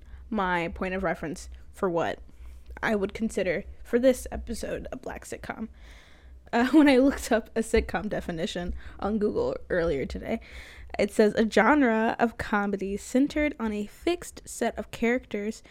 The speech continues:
who mostly carry over from episode to episode." Pretty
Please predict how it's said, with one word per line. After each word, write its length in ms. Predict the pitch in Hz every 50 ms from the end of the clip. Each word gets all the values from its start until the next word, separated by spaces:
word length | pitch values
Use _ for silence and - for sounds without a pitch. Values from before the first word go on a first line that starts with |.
| - - - -
who 120 | - 269 254
mostly 420 | 226 214 202 214 233 - - 320
carry 360 | 302 - - 220 208 220 202
over 360 | - 180 190 190 185 196 196 202
from 220 | - - 202 -
episode 460 | - 175 - - 196 - - 190 185 -
to 140 | - -
episode." 420 | - 190 - 185 - - - - 220 - - - - _ - - - - - - - - - - -
Pretty 500 | - 285 269 269 269 269 269 269 269